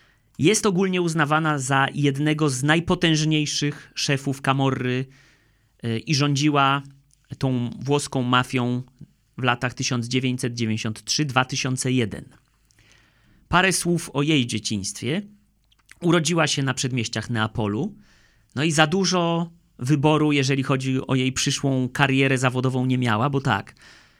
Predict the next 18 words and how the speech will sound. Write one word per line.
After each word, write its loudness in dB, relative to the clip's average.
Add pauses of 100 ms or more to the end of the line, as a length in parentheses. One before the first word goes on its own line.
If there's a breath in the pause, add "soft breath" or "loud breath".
(140 loud breath)
jej 4
ojciec 0
był 2
kimś, -4 (100)
kogo -2
można -2
określić -4
mianem 0
lokalnego 0
szefa -4 (300 soft breath)
tej -6
Camorry. -2 (1400 soft breath)
Dwóch 2
braci 2 (640)
również 4
było 0
w -18
Camorrze, 0